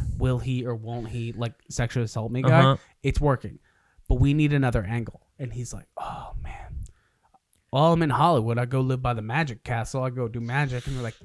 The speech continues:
Speaker 1: "Fuck yes, Chris. Get it,
Speaker 2: I think
Speaker 1: dude."
Speaker 2: they told him, they're like, "Man, you know what? You're really handsome. You don't have to sell your soul to be h-, famous.
Speaker 1: Yeah,
Speaker 2: You can
Speaker 1: they're like, "Dude,
Speaker 2: kinda"
Speaker 1: we need to find a lane that is
Speaker 2: Mm-hmm.
Speaker 1: open.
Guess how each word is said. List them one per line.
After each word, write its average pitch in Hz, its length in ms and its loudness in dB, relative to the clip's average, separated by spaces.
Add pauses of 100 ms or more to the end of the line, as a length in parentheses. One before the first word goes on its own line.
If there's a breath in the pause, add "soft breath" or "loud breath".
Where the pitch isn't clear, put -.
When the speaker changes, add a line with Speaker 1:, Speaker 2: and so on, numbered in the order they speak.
(160)
Speaker 1:
"Fuck - 560 -6
yes, 110 220 -10
Chris. - 380 -8 (220)
Get 320 240 2
it, 127 180 -10
Speaker 2:
I 147 120 6
think 185 160 8
Speaker 1:
dude." 233 80 10
Speaker 2:
they 220 40 10
told 147 280 6
him, 151 80 0
they're 139 100 4
like, 113 160 0
"Man, 139 340 2
you 143 120 2
know 156 120 4
what? 151 360 4
You're 143 240 2
really 135 540 4
handsome. 127 720 2
You 123 160 -4
don't 185 220 0
have 147 260 -4
to - 80 -4
sell 151 220 4
your 135 120 4
soul 143 260 0
to 147 80 2
be 120 200 0
h-, 120 140 -4
famous. 139 560 -4
Speaker 1:
Yeah, - 200 -2
Speaker 2:
You 165 60 -4
can - 20 -2
Speaker 1:
they're - 100 0
like, 175 100 0
"Dude, 151 120 0
Speaker 2:
kinda" 127 140 0
Speaker 1:
we 196 60 -2
need 208 100 -2
to 175 60 -2 (160)
find 196 400 -4 (120)
a 131 60 0
lane 143 720 0 (180)
that 143 120 4
is 165 140 2
Speaker 2:
Mm-hmm. 170 80 -4 (120)
Speaker 1:
open. 202 540 6